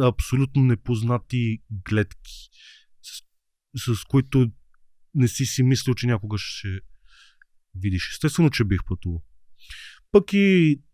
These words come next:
там теглото ми не би имало чак такава голяма роля, защото мисля, че земното при-, така, Марсовото притегляне,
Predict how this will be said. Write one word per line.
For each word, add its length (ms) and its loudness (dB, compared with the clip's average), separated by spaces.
там 240 6
теглото 360 4
ми 140 8
не 100 6
би 100 2
имало 320 4
чак 220 0
такава 560 2
голяма 420 2
роля, 240 4
защото 380 -2
мисля, 240 -4
че 160 -6
земното 400 -4
при-, 180 -10
така, 320 0
Марсовото 500 6
притегляне, 840 8